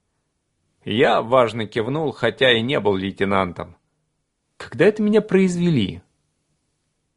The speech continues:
"Войдите", — пригласил я его.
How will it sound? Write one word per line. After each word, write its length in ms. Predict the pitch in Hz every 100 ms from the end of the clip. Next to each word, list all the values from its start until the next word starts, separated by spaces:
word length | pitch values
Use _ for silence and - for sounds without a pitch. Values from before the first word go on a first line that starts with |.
| _ -
"Войдите", — 920 | 92 113 196 214 214 247 208 90 - - _
пригласил 640 | - 107 104 110 107 117 104
я 200 | 104 101
его. 400 | 92 92 85